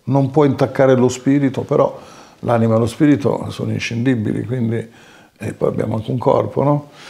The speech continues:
Ecco, io quando mi hanno mostrato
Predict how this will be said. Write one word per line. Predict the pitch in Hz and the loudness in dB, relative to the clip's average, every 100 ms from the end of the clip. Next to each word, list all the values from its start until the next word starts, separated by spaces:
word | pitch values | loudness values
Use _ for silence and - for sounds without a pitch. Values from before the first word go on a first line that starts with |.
| - - _ | -20 -20 _
Ecco, | 120 - | -8 2
io | 151 143 | 2 2
quando | - 143 139 135 135 131 123 120 - - - - | 2 2 4 4 4 6 6 4 0 -4 -4 -4
mi | 127 135 | -4 0
hanno | 131 127 | 2 2
mostrato | 131 - 143 131 117 127 123 - - | 2 2 4 4 2 0 -2 -4 -10